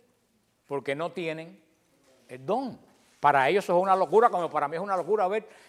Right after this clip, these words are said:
que en la televisión se pasan, cada vez que voy al gimnasio a algún lado, están veinticuatro horas, cuatro zánganos hablando de deporte.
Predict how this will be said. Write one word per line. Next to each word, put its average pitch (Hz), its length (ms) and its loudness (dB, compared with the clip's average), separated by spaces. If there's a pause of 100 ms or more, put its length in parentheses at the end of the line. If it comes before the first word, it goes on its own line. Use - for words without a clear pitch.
que 151 100 -6
en 139 120 -8
la 139 120 -4
televisión 139 560 -4
se 151 140 -6
pasan, 175 400 -2
cada 131 140 -8
vez 131 60 -8
que 185 80 -6
voy 175 140 -2
al 160 60 -4
gimnasio 160 360 -8
a - 20 -6
algún 170 160 -10
lado, 220 140 -2
están 190 200 -8
veinticuatro 185 500 -4
horas, 226 160 -4 (240)
cuatro 180 380 0
zánganos 196 480 -4
hablando 170 380 -4
de 175 60 -4
deporte. 127 460 -10